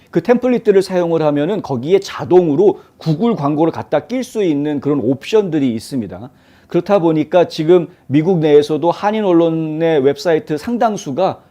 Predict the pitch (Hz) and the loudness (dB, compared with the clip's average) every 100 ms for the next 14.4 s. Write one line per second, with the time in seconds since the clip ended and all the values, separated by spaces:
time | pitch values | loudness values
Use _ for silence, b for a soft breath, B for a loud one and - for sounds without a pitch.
0 | b - 160 202 208 180 156 151 127 131 | b -4 -2 2 2 2 2 0 0 0
1 | 131 123 - 110 92 - 113 - _ _ | 0 -2 -4 -8 -8 -10 -12 -18 _ _
2 | _ - 101 _ - 131 - 196 190 180 | _ -20 -20 _ -10 -6 2 4 4 4
3 | 170 120 156 143 151 160 131 123 135 135 | 4 2 2 0 0 0 0 2 0 0
4 | 123 143 147 143 147 165 127 123 127 135 | -2 -2 -2 -4 2 2 2 0 0 0
5 | 110 127 135 107 127 127 110 101 - 123 | 0 -2 -2 0 0 0 -2 -6 -8 -10
6 | b b b b 160 156 - 170 - 135 | b b b b -2 -2 2 0 0 -4
7 | 156 170 170 165 127 131 143 143 - - | 0 4 4 6 6 4 2 0 -4 -6
8 | 123 - 139 165 160 143 139 139 139 139 | -8 -6 0 2 4 2 2 0 0 0
9 | 139 131 120 120 113 165 175 151 131 113 | 0 -2 -2 -2 -4 -2 -2 0 0 -2
10 | 104 113 107 120 - 127 139 147 b b | -4 -6 -8 -8 -6 -4 -2 -4 b b
11 | b - 127 - 127 156 113 123 143 156 | b -10 -8 -2 0 0 -2 -2 0 0
12 | 147 120 131 135 131 135 143 - 120 156 | 0 0 0 -2 -2 -4 -4 -4 0 2
13 | 147 131 123 117 120 107 117 123 131 113 | 2 2 0 0 -2 -6 -6 -4 -4 -6
14 | 107 107 98 127 | -8 -10 -10 -12